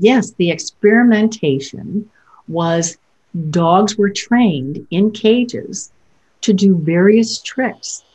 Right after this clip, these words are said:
to, um, turn off an electrical current on the floor of the cage. So they learned very quickly how to press buttons and move levers and ring bells and all of that to turn off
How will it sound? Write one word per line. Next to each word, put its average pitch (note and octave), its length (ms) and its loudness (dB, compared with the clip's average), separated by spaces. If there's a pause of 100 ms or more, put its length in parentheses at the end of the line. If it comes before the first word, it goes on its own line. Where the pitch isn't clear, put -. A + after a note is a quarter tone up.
(320)
to, E3 540 -4 (260)
um, C#3 400 -10 (180)
turn B3 240 2
off F3+ 260 0 (300)
an E3+ 80 -4
electrical E3+ 640 -4
current A3+ 380 -2
on E3 120 -2
the D3+ 80 -6
floor E3 340 -6
of D#3+ 100 -8
the D3+ 80 -10
cage. G3 500 -6
So F3+ 200 0
they E3 180 -2
learned A#3 440 -2
very G#3 220 2
quickly G#3 640 -8 (320)
how G#3 120 0
to D#3+ 80 0
press G#3 380 -4
buttons F3 540 -4
and C3+ 180 -6
move G3+ 260 0
levers E3 460 -4
and B2+ 160 -8
ring F#3+ 200 2
bells D#3 360 -4
and D3 120 -8
all F3 180 -2
of G#3 100 -4
that D3 220 -6 (540)
to G3 100 -4
turn B3 380 0
off D#3 300 -2